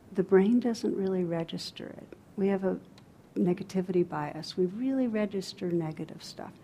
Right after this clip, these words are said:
We don't register the stuff that's really, um, life-enhancing so well. So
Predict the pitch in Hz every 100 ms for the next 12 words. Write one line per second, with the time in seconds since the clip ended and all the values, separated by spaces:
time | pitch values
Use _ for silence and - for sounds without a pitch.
0 | - - - 240 220 240 254 - 220 214
1 | 214 - - 196 185 175 - 175 165 -
2 | 185 - 185 175 165 165 160 160 156 151
3 | 151 - - - - - - - - 180
4 | 160 151 165 143 160 165 - 151 147 -
5 | 151 143 143 220 - - - - - -
6 | - - - - 214 196 190 -